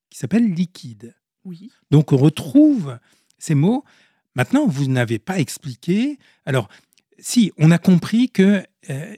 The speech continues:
Speaker 1: et vous expliquez vous-même toute ma difficulté avec l'allemand, c'est cette faculté d'associer les, les mots, les adjectifs, enfin de faire, euh, des mots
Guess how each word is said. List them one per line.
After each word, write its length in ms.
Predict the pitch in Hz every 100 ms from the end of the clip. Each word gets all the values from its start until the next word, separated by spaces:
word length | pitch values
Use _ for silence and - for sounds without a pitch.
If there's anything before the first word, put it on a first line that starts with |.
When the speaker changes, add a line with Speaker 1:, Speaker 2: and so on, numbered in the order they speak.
| -
Speaker 1:
et 160 | 160 147
vous 440 | 151 151 151 123
expliquez 680 | - - 180 - 185 170 147 _ _ _ 131
vous-même 560 | 151 175 185 170 143 - _
toute 220 | 277 -
ma 140 | 180 147
difficulté 540 | 151 - - 156 143
avec 200 | 135 120
l'allemand, 300 | 135 151 208
c'est 240 | - 139
cette 400 | - - 117 -
faculté 600 | 120 - 208 196 156 175 139
d'associer 920 | 113 170 165 - 165 - - 170 170
les, 360 | 151 143 147 147 - - _ -
les 220 | 147 151
mots, 400 | 151 160 170 160
les 180 | 160 147
adjectifs, 600 | 156 143 170 - 185 -
enfin 200 | 165 160
de 100 | 143
faire, 260 | - 185 151
euh, 140 | 135 - - _ 135
des 160 | 151
mots 400 | 165 185 180 -